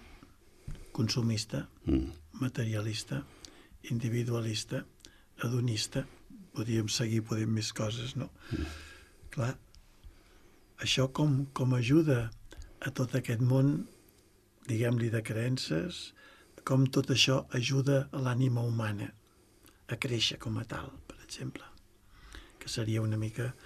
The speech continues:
Speaker 1: una qüestió de fons, no? Com, com vivint immersos en tot això, creem, cultivem la pròpia ànima, per entendre'ns.
Speaker 2: Bé, efectivament, eh, és un moment,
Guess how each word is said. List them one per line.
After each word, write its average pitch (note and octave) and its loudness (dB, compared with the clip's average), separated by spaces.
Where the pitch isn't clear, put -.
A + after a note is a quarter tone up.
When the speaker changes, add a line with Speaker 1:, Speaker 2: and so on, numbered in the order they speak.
Speaker 1:
una G#2+ -2
qüestió A2 -4
de G#2+ -2
fons, A2+ -4
no? A#2+ -8
Com, C3 -4
com D3 6
vivint C#3+ 10
immersos C#3 8
en A#2+ 2
tot B2 -2
això, A#2 0
creem, C#3 4
cultivem D3 8
la C#3 6
pròpia C3 6
ànima, A2 2
per - -4
entendre'ns. - -8
Speaker 2:
Bé, F#2+ 2
efectivament, E2+ 2
eh, G2+ -4
és - 2
un E2+ 2
moment, E2+ 2